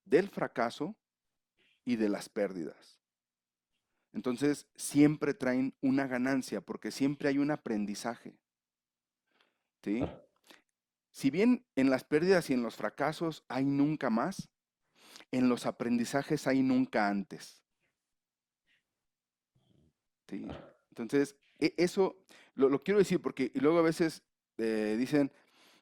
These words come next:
Speaker 1: eh, "Para aprender hay que perder". No, de las pérdidas o de los fracasos es de donde se sacan las mejores lecciones de la vida.
Speaker 2: Claro.
Speaker 1: ¿Sí? No es que las queramos, sino más bien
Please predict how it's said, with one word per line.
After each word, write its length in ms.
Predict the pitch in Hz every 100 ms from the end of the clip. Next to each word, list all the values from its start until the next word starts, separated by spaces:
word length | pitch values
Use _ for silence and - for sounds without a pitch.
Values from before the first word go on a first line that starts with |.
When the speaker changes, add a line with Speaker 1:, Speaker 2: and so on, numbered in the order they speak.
| _
Speaker 1:
eh, 300 | - 107 104 101
"Para 180 | 117 117
aprender 400 | 117 127 131 156
hay 100 | 170
que 140 | - 165
perder". 480 | 160 135 131 127 -
No, 260 | 127 139 110 _ _ _ _ _ _
de 180 | 123 120
las 240 | 110 -
pérdidas 640 | - 190 208 135 101 98 -
o 120 | 107
de 80 | 107
los 180 | 107 -
fracasos 720 | 95 - 127 160 208 240 _ _ _ _ _ _ -
es 200 | 139 156
de 80 | 156
donde 260 | 131 113
se 140 | 110 117
sacan 400 | 139 135 143 117
las 100 | 104
mejores 560 | 104 101 123 135 139
lecciones 600 | 110 - - 123 123 117
de 80 | 101
la 100 | 92
vida. 320 | 85 82 - _ _ _ _ _ _ _ _ _ _ _
Speaker 2:
Claro. 320 | - 76 - - - _ _ _ _ _ -
Speaker 1:
¿Sí? 160 | 107 - - _ _
No 180 | 131 175
es 120 | -
que 100 | 240
las 180 | 180 -
queramos, 540 | 127 151 185 98 - _ _ _ _ _ _ _ _ _
sino 320 | - 117 113
más 220 | 123 180
bien 280 | 156 143 135